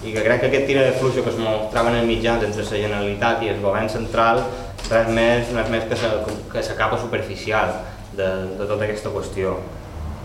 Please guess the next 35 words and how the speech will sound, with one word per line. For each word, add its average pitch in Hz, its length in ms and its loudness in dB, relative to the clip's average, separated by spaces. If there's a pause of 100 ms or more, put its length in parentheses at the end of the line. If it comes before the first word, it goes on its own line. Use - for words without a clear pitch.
I 104 400 -2
no, 117 640 4
no 113 80 0
seria 117 680 4
adient 113 420 2
obviar 110 240 0
la - 80 -2
influència 110 480 -2
que 113 80 0
ha 101 80 0
tingut 107 240 -2
tot 113 160 -8
això 113 220 0
a 113 80 -2
la 113 80 -6
població. 92 500 -2 (540)
Que 113 80 0
vulguem 110 380 6
o - 40 4
no, 135 120 6 (260)
vol, 101 180 2
mos 101 240 -2
agradi 123 300 6
o 131 80 6
no 127 160 4
els 123 80 4
mitjans, 123 560 2 (560)
han 117 160 0
traslladat, 113 680 4
en 110 100 -2
certa 113 240 0
manera, 110 300 2
el - 80 0
debat 101 320 2
a, 107 100 2